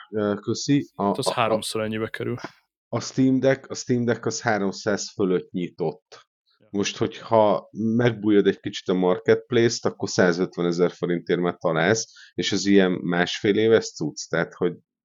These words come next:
Speaker 2: Igen.
Speaker 1: tehát, hogy ehhez képest, ehhez, ehhez képest a, a Switch olyan, mint egy aranytömb, tehát, hogy
Speaker 2: Ja, és ugye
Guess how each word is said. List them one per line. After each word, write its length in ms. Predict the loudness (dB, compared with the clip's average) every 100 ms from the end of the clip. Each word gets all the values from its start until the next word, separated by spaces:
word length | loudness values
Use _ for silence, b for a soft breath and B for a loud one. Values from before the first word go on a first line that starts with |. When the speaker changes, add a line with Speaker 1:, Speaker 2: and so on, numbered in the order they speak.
| _ _ _ _ _ _ _ _ _ _ _ _ _ b b b b b b b
Speaker 2:
Igen. 120 | 0 4
Speaker 1:
tehát, 160 | 4
hogy 120 | 2
ehhez 280 | 2 0 -4
képest, 500 | 0 0 2 -2 0
ehhez, 320 | 2 2 0 2
ehhez 320 | 4 4 2
képest 520 | -2 -2 -2 -4 -2
a, 200 | 0 0
a 440 | -2 -8 -16 -16 _ _ _ _ _ _ _ _ -8
Switch 380 | 2 2 4 4
olyan, 180 | 4
mint 140 | 4 2
egy 140 | 2
aranytömb, 580 | 2 2 -2 -4 -6 -6
tehát, 220 | -8 -8 -8
hogy 140 | -16 -16 _ _ _ _ _ _ -20 -20 -20 -20 -18 -6
Speaker 2:
Ja, 260 | -2 -2
és 180 | -4 -4
ugye 100 | -2